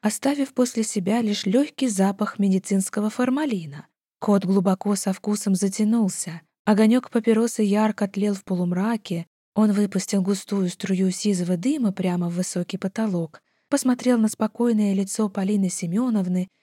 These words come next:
и осторожно положил тяжелую теплую лапу на ее уже остывающую руку.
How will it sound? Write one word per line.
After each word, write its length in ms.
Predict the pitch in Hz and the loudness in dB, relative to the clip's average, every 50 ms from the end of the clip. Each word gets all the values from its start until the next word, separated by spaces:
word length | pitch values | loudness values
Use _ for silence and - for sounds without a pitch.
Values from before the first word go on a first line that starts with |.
| _ _ _ - | _ _ _ 2
и 80 | 240 | 2
осторожно 580 | 247 240 - - 247 240 294 330 320 - 294 277 | 2 2 0 0 0 2 2 0 0 -2 -6 -6
положил 460 | - 262 254 254 247 247 254 247 240 | -4 -2 0 0 0 2 0 0 0
тяжелую 680 | - - 220 214 202 196 233 269 294 269 262 254 254 247 | -2 -2 -2 -2 0 0 0 0 0 0 0 0 -2 -2
теплую 520 | - - 214 214 - - 190 196 196 190 | -2 -2 -2 -2 -2 -2 -2 0 0 2
лапу 480 | 180 190 233 247 240 _ - 226 226 - _ _ - | 2 0 0 0 -2 _ -6 -8 -8 -10 _ _ -2
на 80 | 202 214 | 0 2
ее 400 | 208 202 190 170 196 226 233 - | 2 2 2 2 0 0 -2 -2
уже 340 | 196 196 180 - 190 196 208 - | -2 -4 -2 -2 -2 -2 -2 -4
остывающую 840 | 185 - - - 160 160 170 175 170 170 - - - 175 170 165 | -8 -8 -8 -8 -6 -6 -4 -4 -4 -4 -6 -6 -6 -6 -6 -6
руку. 440 | 156 147 139 143 - - 160 156 - | -8 -8 -12 -14 -18 -20 -20 -20 -20